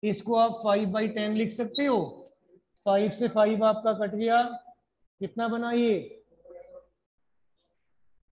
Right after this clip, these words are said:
फ़ोर्टी into ten raise power minus three है ना।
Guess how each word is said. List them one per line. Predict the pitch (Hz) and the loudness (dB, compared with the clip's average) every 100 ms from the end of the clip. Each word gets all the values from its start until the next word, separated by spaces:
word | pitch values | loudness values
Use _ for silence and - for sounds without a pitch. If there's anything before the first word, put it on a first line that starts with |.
| _ _ _ _ _ _ _ _ - | _ _ _ _ _ _ _ _ 0
फ़ोर्टी | 202 202 - - _ _ _ _ 247 240 247 254 262 226 | 2 2 -4 -18 _ _ _ _ 2 4 4 2 2 -2
into | 220 240 208 | 0 -2 0
ten | 214 208 | 2 2
raise | 214 220 226 | 0 0 -2
power | 214 196 | -2 -2
minus | 185 202 | -2 -4
three | - 190 190 | -4 -4 -2
है | 208 | -4
ना। | 262 147 | -6 -8